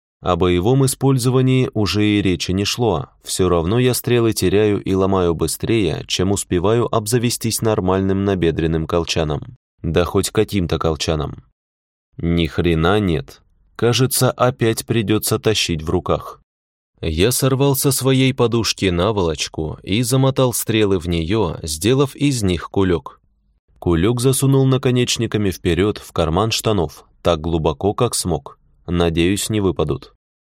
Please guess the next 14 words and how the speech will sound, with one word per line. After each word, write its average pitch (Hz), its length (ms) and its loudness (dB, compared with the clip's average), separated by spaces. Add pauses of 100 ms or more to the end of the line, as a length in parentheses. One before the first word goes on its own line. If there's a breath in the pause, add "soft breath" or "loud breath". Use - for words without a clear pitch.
(160)
«Уважаемые 107 960 2
студенты 95 800 0
и 92 240 -2
работники 123 760 0
Академии!» 127 840 0 (320)
раздался 90 680 0
из 127 180 0
динамиков 120 580 2
голос 92 360 2
директора. 87 680 -2 (380)
Он 85 340 0
был 85 160 2
подчеркнуто 87 800 0
вежлив 80 600 -2